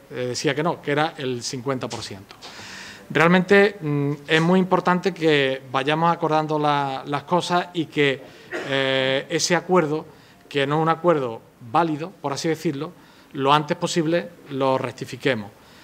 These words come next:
Porque, mm, digamos que la,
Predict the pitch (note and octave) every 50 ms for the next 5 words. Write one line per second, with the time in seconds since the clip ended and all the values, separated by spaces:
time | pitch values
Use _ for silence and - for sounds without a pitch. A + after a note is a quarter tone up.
0 | - - - - - - D3 D3 C#3 C#3 - C#3+ C#3 C#3 C3+ C3+ C3 B2+ B2+ C#3+
1 | - - - - - D3 C#3+ C3+ C3+ C3+ C3+ C3 B2+ B2+ C#3 C#3+ D#3 E3 F3+ F3+
2 | F3 - - E3+ D#3 D3+ D3 C#3+ C#3 C#3 C3+ C3+ C3+ C3 C3+ C#3 C#3